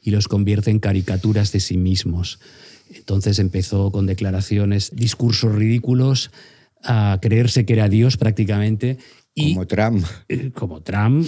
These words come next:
Speaker 2: Que ha
Speaker 1: eh,
Speaker 2: tenido que retirar la estampita, ¿eh?
Speaker 1: Ha tenido que retirar la
Speaker 2: Sí,
Speaker 1: estampita
Speaker 2: porque
Speaker 1: Trump
Speaker 2: su-,
Speaker 1: con
Speaker 2: porque sus seguidores se han quejado de que, bueno, que esto ya era un poco, que pasaba de castaño oscuro, como si no pasara de castaño oscuro
Speaker 1: Cualquier cosa que
Speaker 2: cada
Speaker 1: hace.
Speaker 2: minuto.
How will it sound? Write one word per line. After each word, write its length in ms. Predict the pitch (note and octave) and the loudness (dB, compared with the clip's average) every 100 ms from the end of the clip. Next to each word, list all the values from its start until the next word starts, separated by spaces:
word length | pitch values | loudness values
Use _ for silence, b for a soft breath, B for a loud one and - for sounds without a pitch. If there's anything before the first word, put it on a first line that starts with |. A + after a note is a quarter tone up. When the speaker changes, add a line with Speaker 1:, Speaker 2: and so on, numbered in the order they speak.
| - | -4
Speaker 2:
Que 320 | C3 G2+ G2+ | -4 -2 0
ha 60 | E2+ | 0
Speaker 1:
eh, 60 | F2+ | 0
Speaker 2:
tenido 400 | E2 E2+ E2+ E2+ | 0 0 0 0
que 120 | F#2 | 0
retirar 440 | F#2+ F#2 F2 D#2 | 0 0 -2 -2
la 100 | D#2 | -2
estampita, 840 | D#2 - F2+ E2 D2+ C#2+ F2 E2+ C#2 | -4 -2 -2 -2 -6 -4 -2 -2 -4
¿eh? 380 | - E2 F#2+ - - | -8 -8 -8 -8 -6
Speaker 1:
Ha 100 | A#2 | -2
tenido 300 | A#2 A#2 A#2 | 2 2 2
que 80 | A2+ | 2
retirar 260 | G#2+ G2+ | 0 0
la 60 | G#2 | 0
Speaker 2:
Sí, 60 | - | 0
Speaker 1:
estampita 440 | G#2 D#2 D#2 A2 | 0 0 -2 0
Speaker 2:
porque 220 | F2+ E2+ | 0 0
Speaker 1:
Trump 140 | F2 E2 | -2 -2
Speaker 2:
su-, 120 | - | -2
Speaker 1:
con 360 | G#2 G2 G2 G2 | 0 0 0 0
Speaker 2:
porque 320 | F2 D#2+ E2+ | 0 0 -2
sus 580 | - E2 D#2+ D#2+ D2 - B B B - | -2 -4 -2 -4 -6 -12 B B B -14
seguidores 840 | - E2 D#2+ D#2 E2 D#2 D#2+ D#2+ | -6 -4 -2 -2 -2 0 -2 -2
se 80 | F2 | -2
han 160 | E2+ E2 | -2 -2
quejado 520 | F2+ - D2+ E2+ F2+ | -4 -4 -4 -2 -2
de 160 | D#2 | -2
que, 300 | D2 C#2+ D2 D2+ | -6 -10 -12 -14
bueno, 360 | D2+ D2+ D#2+ | -12 -8 -8
que 60 | D2+ | -6
esto 240 | D2 - D2 | -8 -10 -8
ya 140 | E2+ | -4
era 140 | D#2+ D#2 | -4 -4
un 100 | D#2 | -6
poco, 480 | D2+ D#2 D#2+ D2+ | -8 -6 -4 -4
que 100 | F2 | -4
pasaba 440 | E2+ F2+ E2 D#2+ D#2 | -2 -2 -2 -2 -2
de 120 | E2 | -2
castaño 500 | F#2 F2+ F2 E2+ D#2+ | -2 -4 -2 -2 -2
oscuro, 400 | D#2 - F#2+ G2 | -4 -4 0 0
como 220 | E2 E2 | 0 -2
si 120 | D#2 E2 | -2 -4
no 120 | E2+ | -2
pasara 400 | E2+ D#2+ F2 F#2+ | -2 -4 -2 0
de 80 | A2 | 0
castaño 500 | A#2 G#2 G2 F#2+ F#2+ | 2 2 2 2 2
oscuro 400 | F2+ - F#2+ G2 | 0 -2 0 2
Speaker 1:
Cualquier 300 | G#2 A2+ A2 | 2 0 -2
cosa 220 | A2+ G#2+ | -2 -2
que 60 | G2+ | 0
Speaker 2:
cada 200 | F#2+ F#2 | 2 4
Speaker 1:
hace. 60 | F2+ | 4
Speaker 2:
minuto. 500 | F2+ G#2+ A#2+ F2 | 4 4 2 0